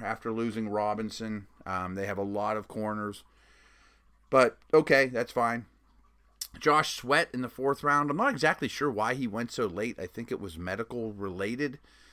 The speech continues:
But he's a highly talented edge bender four three D end that fits exactly what the Eagles do.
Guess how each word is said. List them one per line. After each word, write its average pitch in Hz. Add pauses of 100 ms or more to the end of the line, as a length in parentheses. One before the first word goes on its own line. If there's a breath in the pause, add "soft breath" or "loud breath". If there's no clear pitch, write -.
(180 soft breath)
But 120
he's 190
a 170
highly 120
talented 107 (440)
edge 110
bender 101 (320)
four 127
three 113
D 101
end 101
that 95
fits 135
exactly 107
what 98
the 90
Eagles 95
do. 104